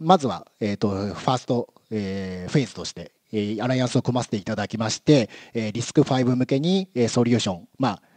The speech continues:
言ってみればエコシステム的なものでご提供していこうという活動をしています。はい。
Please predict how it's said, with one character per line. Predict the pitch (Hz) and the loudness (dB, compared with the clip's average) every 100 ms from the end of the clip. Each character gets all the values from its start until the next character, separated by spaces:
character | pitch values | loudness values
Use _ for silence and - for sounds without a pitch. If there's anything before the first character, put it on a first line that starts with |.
| _ _ | _ _
言 | 120 131 | 2 4
っ | |
て | 127 151 | 2 0
み | 139 | 0
れ | |
ば | 92 | -2
エ | 104 | -6
コ | 127 | -6
シ | 120 123 | -4 -2
ス | |
テ | - 135 | 2 2
ム | |
的 | 131 135 | 2 2
な | 131 | 2
も | 147 | 2
の | 190 | 4
で | 185 | 4
ご | 101 | 4
提 | 113 107 | 0 -2
供 | 101 | -4
し | 101 | -6
て | - | -8
い | |
こ | 98 90 | -8 -8
う | |
と | - | -6
い | 90 | -8
う | |
活 | - - | -8 -2
動 | 117 165 | 0 0
を | |
し | - | -2
て | 92 | -6
い | 78 | -12
ま | 78 - | -14 -14
す。 | - - - _ _ _ _ _ _ - - _ _ _ _ _ _ | -14 -16 -20 _ _ _ _ _ _ -20 -20 _ _ _ _ _ _
は | |
い。 | - | -6